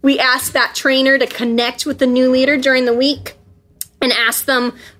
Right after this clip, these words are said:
um, what they can be praying for. We always keep women with women and guys with guys for safety.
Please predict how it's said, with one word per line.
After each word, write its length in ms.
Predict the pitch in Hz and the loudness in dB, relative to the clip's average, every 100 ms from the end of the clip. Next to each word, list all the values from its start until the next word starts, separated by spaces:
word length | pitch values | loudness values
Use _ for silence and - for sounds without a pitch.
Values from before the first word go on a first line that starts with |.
| - | 0
um, 540 | 240 226 202 202 220 | 2 4 4 2 0
what 180 | 233 - | 0 2
they 120 | 240 | 2
can 180 | 226 247 | 0 -2
be 80 | 233 | -4
praying 340 | - 226 226 | -2 0 0
for. 240 | 233 269 285 | 2 2 4
We 140 | 254 | 4
always 240 | 240 226 | 2 0
keep 280 | - 240 - | -2 -6 -4
women 340 | 226 226 233 233 | -2 0 2 0
with 180 | 226 | 0
women 280 | 233 226 240 | -2 0 0
and 140 | 247 220 | -2 0
guys 260 | 208 202 | 0 0
with 160 | 226 - | -4 -2
guys 440 | 202 202 247 - | 0 0 -2 -4
for 120 | - | -6
safety. 600 | 269 - 233 240 302 294 | -4 0 -2 -2 -4 -4